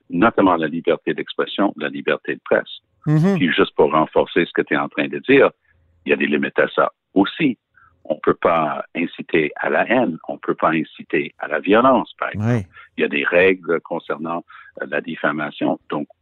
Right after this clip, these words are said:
Speaker 1: il y a toujours des limites à tous les droits. Pas parce qu'on a la, la liberté d'expression qu'on peut aller dans un cinéma et crier qu'il y a un feu et, et créer une panique et peut-être, euh, des problèmes majeurs pour, pour les gens qui sont là. Donc, oui, liberté.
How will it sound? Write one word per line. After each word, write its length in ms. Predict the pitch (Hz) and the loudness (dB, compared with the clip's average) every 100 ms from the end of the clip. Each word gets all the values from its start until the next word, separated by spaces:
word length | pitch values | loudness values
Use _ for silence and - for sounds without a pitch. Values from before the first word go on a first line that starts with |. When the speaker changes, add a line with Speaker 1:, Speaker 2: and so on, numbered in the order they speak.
| _ - | _ -2
Speaker 1:
il 40 | |
y 20 | |
a 40 | - | -2
toujours 320 | - 87 - | -2 -2 2
des 100 | 85 | 2
limites 340 | 76 76 - | 0 -2 -2
à 80 | 76 | -2
tous 120 | - | -2
les 140 | 151 95 | 0 0
droits. 240 | 71 73 - - - | 0 -6 -8 -18 -4
Pas 80 | - | -2
parce 180 | - 85 | 0 0
qu'on 160 | - 87 | 2 2
a 80 | |
la, 100 | 80 82 85 - | 2 0 -2 -2
la 140 | 90 85 | 0 2
liberté 420 | 87 - - - | 4 2 2 -2
d'expression 560 | 78 - 78 - 85 - - - - | -2 -4 -6 -2 -2 -2 -16 -20 -4
qu'on 140 | 78 | 0
peut 100 | - | 4
aller 180 | 85 85 | 4 6
dans 160 | 85 82 | 4 2
un 80 | 82 | -2
cinéma 520 | - 85 78 85 104 - | -2 0 2 4 2 2
et 80 | 80 | -6
crier 520 | - 92 90 101 104 _ | -4 0 4 4 2 _
qu'il 100 | - | -2
y 40 | 71 | -2
a 80 | |
un 100 | 71 78 - | 0 -4 2
feu 200 | 147 110 _ | 4 4 _
et, 220 | 80 - | -6 -4
et 60 | 80 | -10
créer 360 | - 80 82 | -8 -6 -6
une 100 | 78 | -8
panique 320 | - 78 95 - | -8 -2 -2 -2
et 60 | 78 | -8
peut-être, 460 | - 85 82 - | -4 -4 -4 -4
euh, 120 | 50 - - - - - - | -6 -6 -10 -20 -18 -12 -6
des 80 | |
problèmes 580 | 80 - 82 87 90 85 - | -2 0 2 2 2 2 -2
majeurs 640 | - 78 76 80 120 120 - | -4 0 0 4 4 4 2
pour, 160 | 87 - | -4 -4
pour 120 | - 76 | -8 -6
les 80 | |
gens 140 | 76 78 | -6 -10
qui 180 | - - | -12 -4
sont 140 | 87 | 0
là. 100 | 120 | 2
Donc, 180 | 98 90 - - - | 2 0 -2 -12 -4
oui, 240 | - 185 185 _ _ | 4 4 2 _ _
liberté. 540 | - - 82 - 80 | -2 0 0 2 0